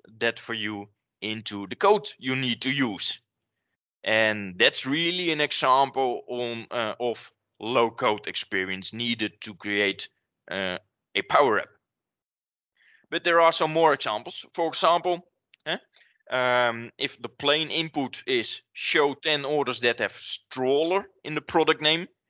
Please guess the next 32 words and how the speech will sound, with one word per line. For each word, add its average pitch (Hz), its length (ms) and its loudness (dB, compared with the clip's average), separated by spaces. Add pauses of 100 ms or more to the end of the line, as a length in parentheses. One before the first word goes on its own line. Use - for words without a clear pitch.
(160)
and 123 140 -2
sort 151 340 2
by 123 100 6
purchase 143 480 0
date 117 380 2 (120)
with 101 300 -6 (120)
newest 117 520 -4
on 113 100 -6
the 123 80 -4
top." - 300 2 (640)
Eh, - 60 -16 (180)
very 131 320 4
plain 127 480 0
text - 380 0
on 107 100 -10
the 107 80 -10
result 113 640 -10
you 107 80 -8
want 104 200 -4
to 123 100 -6
achieve. 170 440 -6 (720)
And 131 140 0
then 165 280 4 (440)
the 123 340 -2
A 123 180 4
I 143 180 6
in 135 200 -2
Power 120 320 4
Apps 113 260 -2
will, 110 340 -6 (180)
uh, 104 340 -4
uh, 95 200 -10